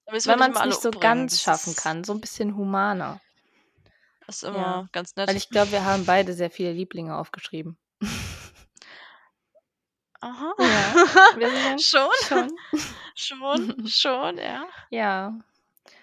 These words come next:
Speaker 2: Also, ihr kennt das Spiel, wir
Speaker 1: Okay.
Speaker 2: haben's in Folge drei schon mal gespielt, die heißt „Alle lieben Timothée Chalamet“, dazu stehen wir immer noch. <laughs>
Speaker 1: Äh,
Speaker 2: Ja,
Speaker 1: definitiv.
Speaker 2: definitiv. Ähm, man zieht einfach drei Charakter.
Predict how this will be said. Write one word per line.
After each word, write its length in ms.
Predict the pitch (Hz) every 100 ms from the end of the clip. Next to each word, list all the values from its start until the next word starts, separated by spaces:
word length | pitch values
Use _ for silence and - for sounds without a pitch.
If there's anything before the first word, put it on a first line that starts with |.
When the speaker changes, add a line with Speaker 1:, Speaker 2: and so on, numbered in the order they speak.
| _
Speaker 2:
Also, 140 | 202 196
ihr 100 | 185
kennt 220 | 190 180
das 120 | 185
Spiel, 340 | - 180 180 170
wir 120 | 175
Speaker 1:
Okay. 20 |
Speaker 2:
haben's 380 | 170 170 - -
in 120 | 165
Folge 280 | - 175 170
drei 260 | - 165
schon 160 | 165 165
mal 120 | 165
gespielt, 440 | 156 160 - 165 165
die 80 | 156
heißt 380 | 160 165 - -
„Alle 140 | 170
lieben 280 | 165 165 170
Timothée 340 | - 185 175 -
Chalamet“, 480 | - 190 208 202
dazu 220 | 180 - 185
stehen 280 | - 165 151
wir 80 |
immer 140 | 165 226
noch. 160 | 269 - - - -
<laughs> 320 | 208 - 220 _ _ _ - - - 311 - _ -
Speaker 1:
Äh, 80 |
Speaker 2:
Ja, 180 | 254 156
Speaker 1:
definitiv. 840 | 175 240 180 196 196 208 262 311 330
Speaker 2:
definitiv. 200 | 208 240 - - - - - _ _
Ähm, 320 | 190 185 185 -
man 140 | 175
zieht 200 | - 208
einfach 280 | 196 196 190
drei 340 | - 175 180
Charakter. 720 | 170 190 190 190 190 185 185